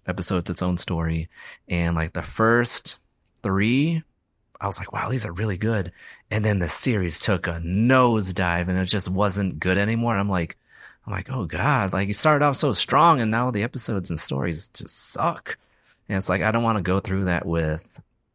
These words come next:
a new series where it's like, yeah, I was like, "Oh, it's so good." Oh, disappointment. But you specifically recommended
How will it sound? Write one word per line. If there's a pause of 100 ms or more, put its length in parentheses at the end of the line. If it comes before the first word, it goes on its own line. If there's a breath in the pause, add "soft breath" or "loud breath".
(180)
a
new
series
where
it's
like,
yeah,
I
was
like,
"Oh,
it's
so
good."
Oh,
disappointment. (680)
But (180)
you
specifically
recommended